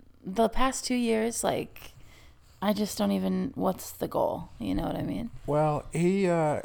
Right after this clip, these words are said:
Speaker 2: he's getting older. That's the one drawback I can see for Philly in this deal, is I think
Speaker 1: Yeah.
Speaker 2: Harden's overall a better player right now for sure,
Speaker 1: Mm-hmm.
Speaker 2: which may be reflected in the actual trade too. But
Speaker 1: Yeah.
Speaker 2: I think maybe Simmons has more potential left.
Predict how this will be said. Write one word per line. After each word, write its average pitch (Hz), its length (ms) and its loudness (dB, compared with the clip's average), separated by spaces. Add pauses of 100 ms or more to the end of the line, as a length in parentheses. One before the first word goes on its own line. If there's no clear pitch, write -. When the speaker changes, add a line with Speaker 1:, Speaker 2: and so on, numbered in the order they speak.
(100)
Speaker 2:
he's 156 320 0
getting 147 200 2
older. 107 440 -2
That's 131 220 0
the 160 80 6
one 131 320 4
drawback 110 480 4
I 110 120 -4
can 107 180 -6
see 107 240 -4
for 98 300 -4
Philly 98 340 0
in 95 80 -8
this 92 180 -10
deal, 98 300 -12 (300)
is 123 120 0
I 127 80 8
think 147 240 4
Speaker 1:
Yeah. - 40 -12 (260)
Speaker 2:
Harden's 135 460 6
overall 123 320 6
a - 20 2
better 117 220 2
player 120 260 0
right 131 180 4
now 131 140 0
for 120 120 0
sure, 135 320 -2 (240)
Speaker 1:
Mm-hmm. 208 220 4
Speaker 2:
which 113 260 2
may 123 140 0
be 107 140 0
reflected 104 400 -2
in 87 60 -4
the 92 60 -4
actual 95 280 -6
trade 92 320 -8
too. 98 300 -8
But 107 260 2
Speaker 1:
Yeah. 175 280 -2 (380)
Speaker 2:
I - 60 -16
think - 300 -8 (200)
maybe 101 380 -2
Simmons 107 340 -4
has 104 180 -4
more 104 120 -2
potential 107 420 -2
left. 107 300 -6